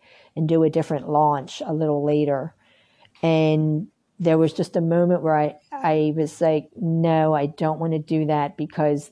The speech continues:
that would then become easy for me to possibly just keep moving the goal line.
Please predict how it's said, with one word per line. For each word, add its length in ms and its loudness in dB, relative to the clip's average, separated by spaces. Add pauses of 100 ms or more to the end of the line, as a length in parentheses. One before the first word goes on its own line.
that 280 2
would 360 -4
then 640 -2
become 540 -4 (100)
easy 520 -2
for 200 -6
me 220 0
to 200 -6
possibly 1120 0 (640)
just 400 0
keep 220 0
moving 680 0 (220)
the 100 -2
goal 300 2
line. 480 -8